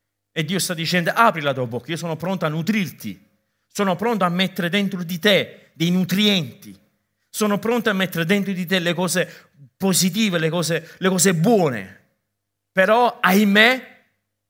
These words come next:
non hai ascoltato la mia voce. Hai preferito fare testa tua. Hai preferito fare conto tuo. Hai preferito fare secondo quello che erano i tuoi desideri. Secondo quello che erano le tue idee.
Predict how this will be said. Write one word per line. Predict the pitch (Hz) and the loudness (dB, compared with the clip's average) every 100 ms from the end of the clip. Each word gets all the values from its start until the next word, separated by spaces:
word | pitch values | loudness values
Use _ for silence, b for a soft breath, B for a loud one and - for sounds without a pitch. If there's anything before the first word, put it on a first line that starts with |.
| _ _ - | _ _ -6
non | 156 160 | -2 0
hai | 156 156 | 2 0
ascoltato | 147 165 160 160 160 | -2 -6 -4 -4 -2
la | 156 | -6
mia | 147 147 | -6 -8
voce. | 139 110 - - _ _ _ _ _ _ - | -8 -12 -14 -18 _ _ _ _ _ _ -4
Hai | 151 | -4
preferito | 160 156 147 170 170 | -2 -2 -2 -6 -4
fare | 160 165 160 | -6 -6 -8
testa | 160 165 - 160 | -6 -6 -6 -8
tua. | 160 113 90 _ _ _ | -12 -14 -18 _ _ _
Hai | - 160 | -6 -2
preferito | 175 165 160 190 175 | 0 0 -2 -2 -4
fare | 165 160 156 | -4 -6 -6
conto | - 185 175 165 | -4 -4 -4 -8
tuo. | 165 127 | -6 -2
Hai | 123 | -2
preferito | 127 175 156 190 185 | 0 0 0 -4 -4
fare | 180 185 175 - B | 2 4 4 -2 B
secondo | - 185 202 196 185 | -4 -2 0 -2 -4
quello | 202 190 | -4 -2
che | 202 | 2
erano | 208 220 | 2 2
i | 226 | -2
tuoi | - 349 349 | 0 4 4
desideri. | 240 202 160 135 110 92 82 b b b _ _ | 4 -2 -2 0 -2 -4 -14 b b b _ _
Secondo | - 220 262 240 | 0 2 4 2
quello | 240 262 240 | 2 2 4
che | 226 | 4
erano | 254 285 285 | 6 4 2
le | 262 | 0
tue | - 339 320 | 4 4 4
idee. | 202 175 135 107 | 4 2 2 0